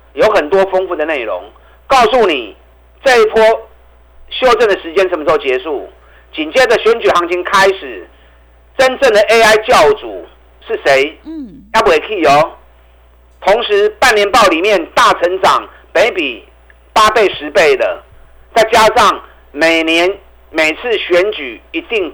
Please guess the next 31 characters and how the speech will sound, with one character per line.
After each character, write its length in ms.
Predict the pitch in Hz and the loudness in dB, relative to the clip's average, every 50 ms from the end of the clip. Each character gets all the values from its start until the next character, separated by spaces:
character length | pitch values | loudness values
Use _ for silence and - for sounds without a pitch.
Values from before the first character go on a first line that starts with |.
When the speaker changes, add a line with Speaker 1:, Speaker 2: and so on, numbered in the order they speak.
| - - | -6 -6
Speaker 1:
涨 160 | 123 110 120 | -6 -4 -4
的 60 | 120 - | -10 -14
股 160 | - 107 104 | -14 -16 -6
票， 240 | - - - - - | -2 0 0 0 -2
Speaker 2:
嗯。 380 | 294 330 320 277 240 185 147 - - _ _ _ | -6 -10 -10 -12 -12 -14 -16 -20 -20 _ _ _
Speaker 1:
啊， 100 | - - 220 | -6 -4 -2
让 160 | 208 196 170 | 0 -2 -2
你 80 | 143 127 | -2 -2
这 100 | 185 180 | -2 -2
一 60 | 165 - | -2 -4
次 120 | - 175 143 | -6 -4 -2
来 160 | 127 120 123 | 0 0 0
能 160 | 127 127 139 | -2 -6 -4
够 260 | 143 151 139 139 135 - - - - | -2 -2 -2 -2 -4 -10 -18 -12 -6
丰 200 | - 165 151 147 | -6 -6 -6 -4
收 160 | 139 147 143 | -2 -2 -2
而 180 | 131 117 113 113 | 0 -2 -4 -6
回。 240 | - 98 95 95 - - | -8 -10 -12 -14 -16 -20
Speaker 2:
是。 260 | - - - 233 226 | -20 -20 -16 -14 -12
Speaker 1:
紧 140 | 208 - - - | -12 -8 -4 0
接 140 | 233 226 | 0 2
着 160 | 220 214 175 - | 2 2 2 2
选 160 | 214 196 196 | 0 -2 0
举 80 | 175 147 | -2 -2
行 180 | - 147 143 143 | -4 -4 -6 -8
情 100 | 151 147 | -10 -6
开 140 | 156 160 156 143 | -2 -2 -2 -2
始 140 | 127 117 110 | -4 -10 -10
做， 280 | - 156 139 120 101 - - - - - | -6 -4 -4 -4 -4 -8 -12 -20 -6 -2
又 120 | 196 208 | 0 0
开 140 | - 185 | 2 2